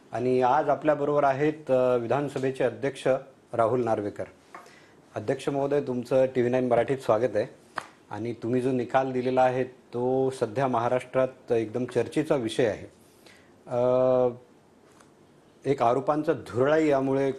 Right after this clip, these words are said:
उठलेला आहे, कारण राजकीय, सगळं काही राजकीय आहे. तुमच-, तुमच्या निकालाची पार्श्वभूमी तीही राजकीय आहे. त्यामुळे प-, जे विरोधक आहेत, त्यांनी एक सर्वात मोठा जो आरोप लावलेला आहे, तो तुमच्या इमानदारीवर लावला आहे.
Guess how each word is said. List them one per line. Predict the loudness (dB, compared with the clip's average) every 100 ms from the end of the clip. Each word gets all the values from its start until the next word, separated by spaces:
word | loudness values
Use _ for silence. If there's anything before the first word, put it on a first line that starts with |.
| -6
उठलेला | -2 -2 0 0 2
आहे, | 2
कारण | 0 -2 -4
राजकीय, | 0 0 0 -4 0 0 0
सगळं | 0 0
काही | 2 2
राजकीय | 2 -2 -4 -2
आहे. | -2
तुमच-, | -2 -10 -12 -16 -20 -12
तुमच्या | -4 -2
निकालाची | -2 -2 -4 -4
पार्श्वभूमी | -2 -4 -2 -2 0 -2
तीही | -4 -12 -8 -4
राजकीय | 0 -2 -4 -4 -2
आहे. | -2 -6 -12 -20 -20 -20 -20 -14
त्यामुळे | -10 -6 -8
प-, | -10 -6 -6 -6 -12 -20 -20 -20 -20 -20 _ -20 _ -4
जे |
विरोधक | 0 2 2 2
आहेत, | 0 0
त्यांनी | -2 -2
एक | -4
सर्वात | -2 0 0 -2
मोठा | -4 -4 -4 -8 -2 0
जो | 0 0
आरोप | 0 0 -2
लावलेला | -2 -2 -2 -2
आहे, | -2 -2 -4
तो | -6 -8
तुमच्या | -8 -8 -8 -6
इमानदारीवर | -4 -4 -4 -4 -4 -8
लावला | -8 -10 -14
आहे. | -20